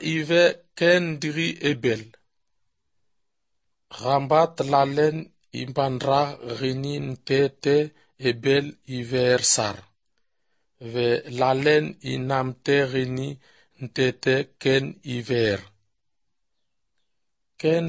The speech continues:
lalen ihat reni embel irum dini.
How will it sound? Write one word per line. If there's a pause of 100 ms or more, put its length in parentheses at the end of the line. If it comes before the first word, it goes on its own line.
lalen (120)
ihat
reni (100)
embel (500)
irum (120)
dini.